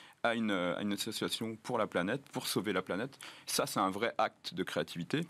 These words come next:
Et d'ailleurs, tout le monde en a parlé sur les réseaux sociaux, je suis loin d'être le premier. Tout le monde, que ce soit sur LinkedIn, sur Facebook, a, euh, a, a vraiment posté cette initiative en la saluant.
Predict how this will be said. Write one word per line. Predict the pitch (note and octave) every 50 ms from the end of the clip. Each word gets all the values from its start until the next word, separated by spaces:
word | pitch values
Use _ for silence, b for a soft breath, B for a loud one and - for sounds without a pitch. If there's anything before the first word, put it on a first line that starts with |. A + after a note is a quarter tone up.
| B B B B B -
Et | B2+ A#2+
d'ailleurs, | G#2 G2 F2+ F#2+ A#2 D#3+ E3+ A2+ C2 - - _ _ _ _ _ _ _ _ _ _
tout | - - E3+
le | -
monde | C3 B2+ A#2+
en | G#2 G2
a | G2 F2+
parlé | - F#2+ F2+ F#2 F#2+
sur | - - - E2+
les | D#2+
réseaux | D#2 E2 F2+
sociaux, | E2+ - G2 - - C#3 C#3+
je | -
suis | - - D#2+
loin | F2 F2+ F#2
d'être | F#2 F#2+ -
le | - -
premier. | - - F#2 F#2+ B2 D3 B B B B B B B _
Tout | - F3
le | D#3+ D#3
monde, | D#3 D#3 D#3+ D#3 B2+ - B B B B B B B _
que | - G#2+
ce | - -
soit | - A2+ G2+
sur | - - C#3+ C3
LinkedIn, | B2 B2 B2 A2 A2 B2 A#2+ A#2+ A#2
sur | - - B2 -
Facebook, | - A#2+ G#2 G#2 A2 B2 B2+ B2+ - - - -
a, | F#2+ F#2 F#2 - B B B B B B B
euh, | - F#2 E2+ D#2+ E2 D#2+ D#2+ D#2+ D#2+ -
a, | - F#2+ F2+
a | - - F#2+
vraiment | F#2 F#2+ F#2+ F#2+ G2 G2
posté | - - C#3 C3+ C3+ - - C#3
cette | C3+ - A2+ F#2+ - -
initiative | A2 G2+ F#2+ - - F#2+ - - - D#3+ D3+ C3+
en | - F#2+ F#2
la | F#2+ F#2
saluant. | - - G#2 F#2+ F#2+ G#2+ B2+ E3 F#3